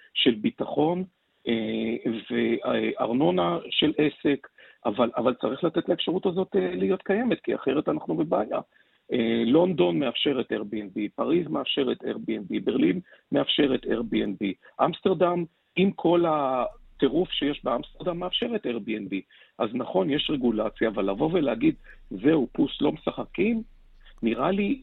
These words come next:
אה, אה, פשוט הם לא מבינים לאן השוק בעולם מתפתח.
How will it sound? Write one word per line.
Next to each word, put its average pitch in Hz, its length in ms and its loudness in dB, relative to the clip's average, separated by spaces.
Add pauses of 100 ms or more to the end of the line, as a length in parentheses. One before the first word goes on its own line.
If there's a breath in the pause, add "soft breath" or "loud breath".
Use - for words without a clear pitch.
אה, - 40 2 (180)
אה, 120 480 0 (220)
פשוט - 340 -4
הם 131 120 2
לא 135 100 4
מבינים 180 400 0
לאן 175 180 -2
השוק - 280 -6
בעולם 170 340 0
מתפתח. - 520 -6